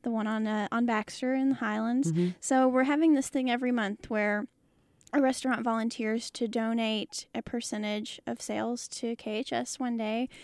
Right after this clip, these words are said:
Speaker 1: We're doing it every month, and everyone who participates each month, you know, f-, of the year will receive a commemorative pet dish, and I think it's gonna be pretty cool.
Speaker 2: Wow.
Speaker 1: So, yeah, come out to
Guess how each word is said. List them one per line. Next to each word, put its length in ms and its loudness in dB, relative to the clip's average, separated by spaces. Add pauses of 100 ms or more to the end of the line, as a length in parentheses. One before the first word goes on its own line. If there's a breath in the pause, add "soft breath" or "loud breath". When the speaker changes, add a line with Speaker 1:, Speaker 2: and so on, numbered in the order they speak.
(180 loud breath)
Speaker 1:
We're 100 2
doing 180 6
it 80 2
every 240 4
month, 500 0
and 200 0
everyone 380 2
who 140 -2
participates 960 -6 (480 soft breath)
each 280 -4
month, 360 -2
you 80 -4
know, 180 -4 (100)
f-, 340 -20
of 140 0
the 80 2
year 480 0 (240 soft breath)
will 160 -2
receive 360 -2
a 140 0
commemorative 500 -4
pet 220 -8
dish, 300 -4
and 80 2
I 20 0
think 160 4
it's 80 -6
gonna 180 4
be 120 0
pretty 340 0
cool. 420 0
Speaker 2:
Wow. 460 6
Speaker 1:
So, 460 6
yeah, 380 4
come 260 4
out 320 2
to 120 -6